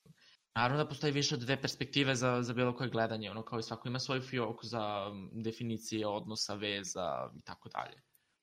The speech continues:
A pazi sad, isto tako kažem, mislim, prijatelj sa povlasticama, tu sam stao, može da preraste u vezu,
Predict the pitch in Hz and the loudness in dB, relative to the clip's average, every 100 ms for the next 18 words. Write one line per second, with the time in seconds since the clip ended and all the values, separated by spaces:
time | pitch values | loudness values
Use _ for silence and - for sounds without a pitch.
0 | - - _ _ _ _ 107 - 151 170 | -20 -20 _ _ _ _ -10 -4 -4 -4
1 | - 127 95 - _ _ _ _ _ _ | -6 -6 -8 -14 _ _ _ _ _ _
2 | _ _ _ _ _ _ 143 143 165 156 | _ _ _ _ _ _ -8 -6 -6 -6
3 | 156 160 151 147 135 131 139 131 131 - | -8 -8 -6 -6 -8 -10 -10 -10 -10 -16
4 | _ _ _ _ - 160 180 170 135 143 | _ _ _ _ -2 -2 0 -2 -4 -2
5 | 127 113 117 117 - 110 107 117 117 113 | 2 2 2 -2 -8 -8 -6 -8 -6 -10
6 | - 104 98 - - _ _ _ - 117 | -6 -2 -2 -4 -10 _ _ _ -6 -2
7 | 117 127 165 139 120 120 110 104 - 101 | 4 6 6 4 0 0 0 -2 -4 -8
8 | 95 65 - - | -6 -6 -8 -12